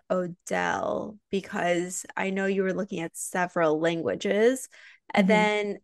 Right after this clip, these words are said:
Speaker 1: my follow-up question is, how did you come up with the branding? 'Cause it's so simple and classy and beautiful. And it's like you judge a book by its cover. You,
Speaker 2: <laughs>
Speaker 1: you're not supposed to, but, like, you
Speaker 2: <laughs> Yeah.
Speaker 1: do.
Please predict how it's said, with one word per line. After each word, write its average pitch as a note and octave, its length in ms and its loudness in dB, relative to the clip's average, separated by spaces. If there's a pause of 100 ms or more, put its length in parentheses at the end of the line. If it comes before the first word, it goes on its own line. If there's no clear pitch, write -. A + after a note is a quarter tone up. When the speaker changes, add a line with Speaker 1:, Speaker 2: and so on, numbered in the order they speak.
(140)
Speaker 1:
my G3 180 -4
follow-up A#3 460 0
question G3 500 -6
is, F#3 280 -4
how G#3+ 260 -6
did B3 200 -2
you D4 120 0
come - 280 -8
up F3+ 160 -4
with F#3 100 -8
the E3+ 80 -6
branding? D#3 720 -4
'Cause A3 240 -10
it's G3 200 -8
so G#3 280 0
simple G#3+ 840 -2
and D#3 160 -8
classy G3 720 -2
and E3+ 160 -4
beautiful. F#3+ 800 -2
And G3 480 0 (100)
it's - 160 -8
like A3 260 -2
you G#3 120 0
judge F3 300 -2
a F#3 60 -4
book - 260 -6
by - 100 -2
its - 180 -4
cover. - 400 -2
You, G3+ 280 -4
Speaker 2:
<laughs> - 20 -4
Speaker 1:
you're A3 220 0
not A#3 180 -2
supposed G3 440 -4
to, A#3+ 340 4
but, G3+ 160 0
like, F#3 200 0
you B3+ 120 4
Speaker 2:
<laughs> - 60 -4
Yeah. - 80 4
Speaker 1:
do. - 300 0